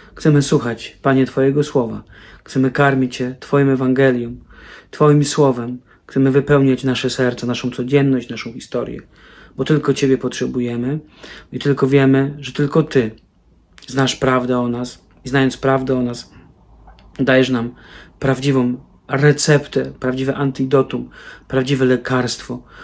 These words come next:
które uzdrawia nasze życie. Dzisiaj patrzymy na, w pierwszym czytaniu na królową Saby i na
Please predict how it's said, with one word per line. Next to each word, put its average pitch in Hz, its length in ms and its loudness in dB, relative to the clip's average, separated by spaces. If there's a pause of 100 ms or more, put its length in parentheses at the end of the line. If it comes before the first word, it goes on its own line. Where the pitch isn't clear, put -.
(140)
które 131 180 0
uzdrawia 127 760 0 (380)
nasze 131 480 -2
życie. 127 440 -6 (360)
Dzisiaj 151 180 -2
patrzymy 175 400 2
na, 151 260 6 (540)
w - 40 -20
pierwszym 165 220 2
czytaniu 160 640 4 (120)
na 143 180 0
królową 143 380 2
Saby 135 440 2 (760)
i 139 60 0
na 139 340 2